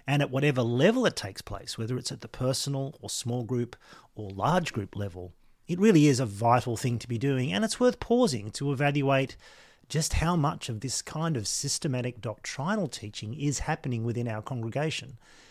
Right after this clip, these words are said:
and what the consequences might be if we don't put some effort into it. Now, I'm grateful to Craig for raising this question and giving us an opportunity to ponder it together. He had another question as well, but I fear that it's too important and too complex a question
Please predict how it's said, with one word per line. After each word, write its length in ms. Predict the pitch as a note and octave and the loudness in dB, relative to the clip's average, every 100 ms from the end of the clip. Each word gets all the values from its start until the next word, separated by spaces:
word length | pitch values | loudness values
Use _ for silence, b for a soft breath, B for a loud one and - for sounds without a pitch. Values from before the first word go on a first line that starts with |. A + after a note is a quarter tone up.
| B B _ | B B _
and 140 | C#3 | -8
what 100 | C3 | -6
the 60 | - | -8
consequences 640 | - E3 F3 - A#2+ A2+ | -2 -2 -2 -4 -4 -4
might 260 | G#2+ A#2 A2+ | -4 -4 -4
be 400 | A#2+ A#2 A#2 C3+ | -2 -2 -2 -6
if 220 | B2 - | -10 -8
we 100 | A#2+ | -8
don't 300 | A2 B2 A#2 | -4 -4 -6
put 180 | - A#2+ | -8 -8
some 140 | A#2+ A#2+ | -6 -6
effort 240 | A2 - | -8 -6
into 320 | A#2 C#3+ - G2+ | -4 -2 -4 -8
it. 100 | - _ _ _ _ _ _ D#3+ | -10 _ _ _ _ _ _ 2
Now, 120 | D#3+ | 4
I'm 100 | C3 | 6
grateful 300 | F3 F#3 B2 | 4 4 -2
to 80 | - | -4
Craig 400 | - A2+ D#3 E3 | 0 2 0 -2
for 200 | A#2+ A2 | -4 0
raising 380 | C3 B2+ A#2 | 2 2 -2
this 180 | A2 G#2 | -2 -6
question 500 | - E3+ - C3 E3+ | -2 -2 -2 -2 -2
and 160 | B2 A#2 | -2 -4
giving 280 | A#2 B2 B2 | -2 -2 -2
us 160 | A2+ | -2
an 60 | B2 | -4
opportunity 580 | G#2 - D3 C#3 B2 A2 | -6 -6 -2 0 0 -2
to 140 | - | -4
ponder 380 | A2 - E3 C#3+ | -6 0 2 0
it 140 | A#2 | -2
together. 400 | - A2+ A#2+ G2 - B B B B B B | -6 -6 -6 -8 -10 B B B B B B
He 140 | - G3+ | -2 4
had 180 | A#3 A#3 | 6 6
another 400 | A3+ A#3 C4 C#4+ | 4 4 4 4
question 380 | - E3+ - | 4 4 4
as 140 | C3+ A#2 | 2 2
well, 340 | C#3+ C#3 A2 | 4 6 4
but 200 | G#2+ F2 | 0 -2
I 160 | D3+ E3 | 0 0
fear 400 | - - A3 A3 | 0 -2 0 2
that 160 | E3 | 2
it's 220 | C#3 - - | 0 -2 -4
too 200 | - F#3+ | 0 0
important 540 | C3 - D#3+ E3+ D#3+ | 0 0 0 0 -2
and 160 | E3 B2 | -2 -2
too 140 | A#2 | -6
complex 520 | - A3+ A#3+ E3 - | -4 -4 -2 -2 -4
a 60 | B2+ | -6
question 500 | - A2+ - A2 | -6 -6 -6 -6